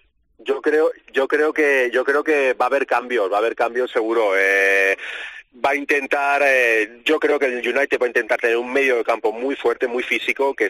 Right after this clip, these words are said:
sea capaz de mantener un buen ritmo tanto en ataque como en defensa. Y la línea defensiva, pues bueno, con Lisandro ahí atrás,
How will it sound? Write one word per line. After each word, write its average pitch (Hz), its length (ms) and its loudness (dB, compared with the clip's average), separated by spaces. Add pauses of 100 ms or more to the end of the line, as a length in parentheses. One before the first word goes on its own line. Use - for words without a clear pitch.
(160)
sea 120 160 0
capaz 120 260 0
de 117 80 0
mantener 110 380 0
un 110 100 -4
buen 107 180 -2
ritmo 107 360 0
tanto 107 240 -2
en 104 60 0
ataque 113 280 0
como 107 180 -2
en 98 60 -6
defensa. 117 480 -4 (580)
Y 120 480 0
la 113 120 2
línea 123 200 0
defensiva, 120 720 0
pues 101 140 -2
bueno, 87 300 -2
con 95 220 -6
Lisandro 104 840 -2
ahí 98 140 2
atrás, 107 500 0